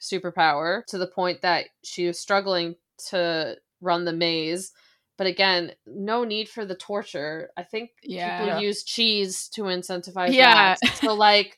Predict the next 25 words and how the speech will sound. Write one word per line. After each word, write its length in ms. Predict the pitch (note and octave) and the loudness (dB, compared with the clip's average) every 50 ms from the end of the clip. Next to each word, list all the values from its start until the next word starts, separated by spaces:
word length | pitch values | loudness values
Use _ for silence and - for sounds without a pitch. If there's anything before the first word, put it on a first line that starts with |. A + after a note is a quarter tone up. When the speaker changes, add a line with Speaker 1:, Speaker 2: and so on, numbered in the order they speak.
| _ _ | _ _
Speaker 3:
<laughs> 80 | _ | _
Yeah. 460 | D4 C#4+ C#4 A#3+ C4 B3 A#3+ B3 - - C4+ | 2 4 6 8 8 8 8 8 6 6 8
Speaker 1:
positive 460 | C4+ C4+ D4 D4 D#4 C#4 E4 D4 B3+ | 10 10 10 8 6 4 2 4 4
reinforcement, 760 | D4+ D#4 D4 C#4+ C#4+ D4 C#4+ C#4+ D#4 - - C#4+ C4 B3 B3 - | 4 4 4 4 4 4 4 4 4 4 2 0 0 0 0 -2
people. 640 | B3 A3 G3 - G3+ F#3+ F#3 F#3+ F#3+ G3+ A3+ A3+ - | -4 -6 -4 2 4 6 6 8 8 6 4 4 0
Speaker 2:
Yeah, 400 | A#3 A#3+ A3+ G#3 G3 F#3 F3+ E3 E4 | 2 4 6 6 8 8 8 6 6
I 100 | - B3+ | 4 4
think 200 | B3 D4 C#4+ - | 2 0 0 2
we're 200 | - E4+ D#4 C#4+ | 2 2 4 2
Speaker 1:
<laughs> 80 | - - | 4 4
Speaker 2:
well 260 | A3+ A3 A3 A3 A3 | 6 6 6 6 6
beyond 460 | F#3 G#3+ G3 G3+ F#3+ F#3+ F#3+ F#3+ F3+ | 4 0 2 4 6 6 6 4 2
the 80 | F#3 F3+ | -4 -6
part 480 | - - G3+ F#3 F3+ E3+ E3 - - | -6 0 2 2 2 2 0 -4 -6
where 200 | D#3 F#3 F3+ F3 | -8 -8 -6 -6
we 560 | E3+ E3 F3 E3+ E3 E3 D#3+ D#3 D3+ - - - _ _ - | -6 -8 -10 -8 -8 -10 -10 -10 -10 -12 -12 -14 _ _ -2
Speaker 1:
Yeah. 100 | - - | 2 4
Speaker 2:
understand 680 | G#3 F3 - - G3+ - G#3 F#3+ F3 F3 F3 E3+ D3 | 6 6 6 4 4 2 2 2 2 2 0 -2 -2
that 300 | F3 E3+ D#3+ D#3+ D3+ - - _ _ _ _ _ _ | 0 0 2 0 0 -4 -8 _ _ _ _ _ _
negative 460 | F3+ F#3+ G3 F#3+ F3 F3+ F#3 F3+ E3+ | -8 -2 0 0 0 0 -2 -2 -2
reinforcement 680 | F3+ F3+ F3 E3+ F3+ G3 F#3 E3+ F3+ - - F#3 E3+ C#3+ | -2 -2 -2 -4 -4 -4 -4 -4 -4 -6 -8 -8 -6 -2
actually 420 | A#2 D3+ E3+ - - - F3+ E3+ D#3+ | 0 0 -2 -2 -4 -6 -6 -6 -6
doesn't 280 | E3+ E3+ F3 F3+ D#3 E3 | -6 -6 -8 -8 -10 -10
really 220 | E3 D#3+ D#3+ D#3 | -10 -8 -8 -8
work. 440 | D#3+ E3 E3 D#3+ D#3+ - - - | -8 -8 -8 -10 -10 -12 -14 -14